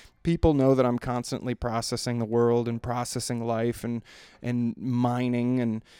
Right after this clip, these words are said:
you know, mining for song ideas and concepts and stuff." Um,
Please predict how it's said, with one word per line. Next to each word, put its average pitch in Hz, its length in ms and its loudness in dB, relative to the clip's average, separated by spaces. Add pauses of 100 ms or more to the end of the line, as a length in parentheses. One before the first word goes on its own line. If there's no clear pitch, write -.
(600)
you 139 240 -2
know, 120 100 0
mining 131 460 2
for 127 120 -6
song 127 380 0
ideas 131 580 2
and 117 140 -4
concepts 123 680 -4
and 131 100 -4
stuff." 127 520 -4
Um, 117 540 -4